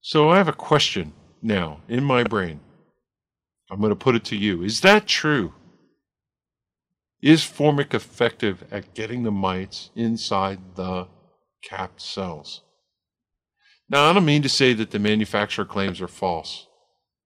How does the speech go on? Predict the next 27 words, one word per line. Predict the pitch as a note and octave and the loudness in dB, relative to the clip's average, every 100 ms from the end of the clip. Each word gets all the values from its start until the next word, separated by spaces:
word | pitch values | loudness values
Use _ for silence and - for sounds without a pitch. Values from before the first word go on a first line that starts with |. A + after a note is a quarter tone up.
| _ _ _ _ _ _ _ _ _ _ _ _ _ - | _ _ _ _ _ _ _ _ _ _ _ _ _ 2
but | C#3 | 4
is | D#3 F3 | 4 2
it | G3 | -2
true | - - F3 E3+ | 0 2 2 0
in | D#3 | -2
a | A#2+ | -2
way | G2 G2+ A#2+ C3 C3 | -2 -2 0 -2 -4
that | F#2 E2 _ | -8 -10 _
you | - A2 C3 C#3 B2+ - | -12 -8 -6 -6 -8 -12
and | G2+ F#2 G2 | -12 -12 -12
I | G2 G2+ G#2+ G#2+ F2+ | -10 -8 -8 -10 -10
want | F#2 B2 D3+ | -8 -4 -4
it | D3+ | -4
to | A#2+ | -6
be | G2 F#2 | -4 -4
true? | - F#2 D#2+ D2+ _ _ _ _ _ _ _ _ _ _ _ _ _ _ _ _ | -4 -8 -8 -12 _ _ _ _ _ _ _ _ _ _ _ _ _ _ _ _
Think | D#3+ C#3+ | -4 -2
of | G#2+ | -4
this. | D2+ - - - _ _ _ _ _ _ _ _ _ _ _ _ _ _ _ _ _ - | -4 -12 -18 -20 _ _ _ _ _ _ _ _ _ _ _ _ _ _ _ _ _ -4
What | G#3 | -4
percentage, | G#3 F3+ D3 A2 E2+ - - _ _ _ _ _ _ | -2 2 2 2 -2 -12 -18 _ _ _ _ _ _
take | - C#3+ - | -10 -10 -10
a | |
guess, | G2+ A2 E2+ - - - | -6 -4 -4 -6 -12 -4
does | C3 B2+ | -2 0
it | A2 | -2
penetrate? | - B2 A2 - E2+ | -2 0 0 -4 -10